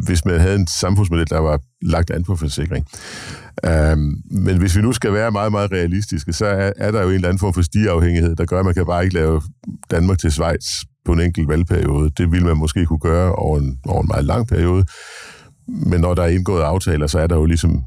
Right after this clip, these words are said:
indgået aftaler, og, og dem skal man holde.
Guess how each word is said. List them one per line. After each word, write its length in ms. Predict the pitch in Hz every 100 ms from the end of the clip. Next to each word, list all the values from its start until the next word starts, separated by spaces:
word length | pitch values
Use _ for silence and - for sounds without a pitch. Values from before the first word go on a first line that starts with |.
| - 107 -
indgået 380 | 71 73 - - -
aftaler, 380 | - - 53 -
og, 100 | - -
og 120 | -
dem 120 | 78
skal 200 | 82 -
man 120 | 67
holde. 280 | 67 - -